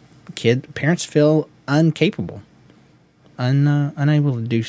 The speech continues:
do that. They don't know what to do. They think they can do it wrong, and you really can't. The only thing you can do wrong is not do anything at all. So thanks, Jeremy.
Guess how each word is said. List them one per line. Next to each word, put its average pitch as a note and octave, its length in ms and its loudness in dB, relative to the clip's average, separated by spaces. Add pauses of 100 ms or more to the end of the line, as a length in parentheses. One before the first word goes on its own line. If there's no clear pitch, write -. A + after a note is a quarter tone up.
(240)
do B2 140 -2
that. G2+ 180 0
They A2 80 0
don't B2+ 160 2
know C3 80 4
what B2 140 2
to A#2+ 100 -10
do. G2 300 -2 (140)
They B2+ 80 -10
think A#2+ 200 -4
they A2 120 0
can A2+ 180 -2
do A2 100 0
it - 80 -2
wrong, F#2+ 340 -2
and G#2+ 120 -2
you A#2 80 -2
really C3+ 200 2
can't. G2 400 -6 (800)
The E3 100 -10
only A#2 120 -4
thing B2 160 0
you A2+ 80 0
can A2 120 -2
do G#2 120 0
wrong G#2+ 220 0
is F#2+ 100 -4
not G#2 180 -2
do G2+ 120 -4
anything G2+ 260 -6
at G2+ 80 0
all. G2 300 0
So - 180 -4
thanks, F#3 240 0
Jeremy. E3+ 380 2